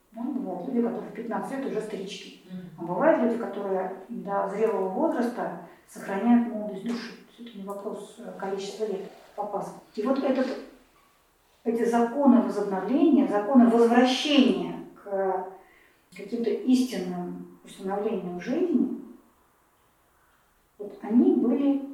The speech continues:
Speaker 1: заложены в этих мифах. И все цивилизации, они имели вот такие празднества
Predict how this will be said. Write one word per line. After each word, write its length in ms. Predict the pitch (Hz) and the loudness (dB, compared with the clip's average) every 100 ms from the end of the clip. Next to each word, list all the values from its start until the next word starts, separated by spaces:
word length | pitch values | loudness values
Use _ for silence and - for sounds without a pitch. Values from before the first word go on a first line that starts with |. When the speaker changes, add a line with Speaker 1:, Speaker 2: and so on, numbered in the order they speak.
| - | -14
Speaker 1:
заложены 600 | 196 185 196 240 254 233 | -8 -4 0 0 0 -2
в 180 | 185 214 | -4 -6
этих 220 | 233 226 | -8 -10
мифах. 240 | 202 196 - _ _ | -12 -14 -18 _ _
И 220 | 247 254 - | 2 2 0
все 360 | - 302 - - - - _ _ _ | -2 2 2 0 -8 -18 _ _ _
цивилизации, 960 | - 196 202 208 285 349 - 202 208 202 | -6 2 4 6 6 6 4 -2 -4 -4
они 600 | 196 240 302 - - - - - - | 0 4 6 6 2 -10 -20 -20 -8
имели 680 | 233 233 311 - 240 226 - | 4 10 10 10 6 4 2
вот 120 | - | -6
такие 300 | 220 - 190 | -6 -2 -2
празднества 680 | 247 302 349 254 233 - - | 2 4 6 6 6 4 -4